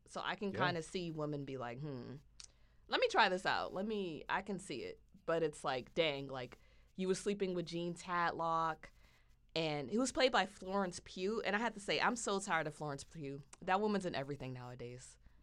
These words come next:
Speaker 1: Like
Speaker 2: Is she? I, I couldn't recognize her much. What was this? What's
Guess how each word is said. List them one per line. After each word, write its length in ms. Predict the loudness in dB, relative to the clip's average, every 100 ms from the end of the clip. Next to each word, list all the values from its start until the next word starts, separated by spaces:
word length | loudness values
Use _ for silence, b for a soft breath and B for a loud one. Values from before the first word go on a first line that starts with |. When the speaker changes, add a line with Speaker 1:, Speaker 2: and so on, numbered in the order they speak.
| -6 4
Speaker 1:
Like 100 | 4
Speaker 2:
Is 80 |
she? 200 | 6 6
I, 120 | 6 6
I 300 | 4 0 4
couldn't 200 | 6 6
recognize 400 | 6 4 4 4
her 140 | 2
much. 260 | 0 -6 -4
What 120 | 0
was 160 | 2 2
this? 200 | -2 -4
What's 380 | -6 -6 -10